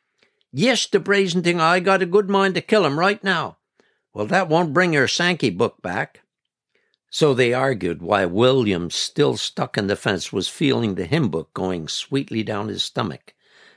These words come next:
In fact, a bit of it must have digested, because in the middle of the argument going on behind him, he suddenly opened his mouth and bleated out, "Hallelujah!"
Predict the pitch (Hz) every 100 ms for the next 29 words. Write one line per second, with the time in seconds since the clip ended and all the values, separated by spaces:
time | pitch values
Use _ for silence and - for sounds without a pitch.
0 | _ 107 - - 170 80 - - - -
1 | - 110 156 180 170 - 143 143 - 131
2 | 143 131 127 131 127 - 76 - - -
3 | - 117 - 123 107 117 101 101 107 123
4 | 185 190 170 151 143 131 139 139 123 123
5 | - 113 117 113 113 120 117 104 87 117
6 | 117 110 107 - - - 110 - - 131
7 | 135 117 110 - 135 147 143 131 127 113
8 | 113 120 120 - - - 82 69 107 135
9 | 127 123 113 107 110 - _ _ _ _
10 | _ - - 123 156 160 165 160 160 165
11 | 160 156 156 156 160 180 175 160 143 120
12 | - - -